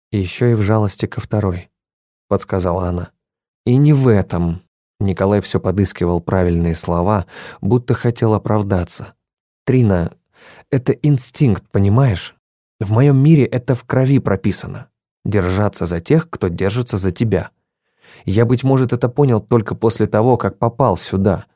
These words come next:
но факт остаётся фактом. Второй я теперь не могу не доверять. Моя благодарность ей —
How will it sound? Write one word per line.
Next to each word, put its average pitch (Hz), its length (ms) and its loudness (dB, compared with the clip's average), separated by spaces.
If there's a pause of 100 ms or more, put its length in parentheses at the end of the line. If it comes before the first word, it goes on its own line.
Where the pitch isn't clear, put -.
(140)
но 107 240 2
факт - 380 -2
остаётся 95 520 0
фактом. 120 520 -4 (300)
Второй 143 460 4
я 120 140 4
теперь 113 320 0
не 107 180 4
могу 123 360 2
не 104 180 4
доверять. 101 680 0 (440)
Моя 110 320 4
благодарность 127 800 2
ей — 95 260 -2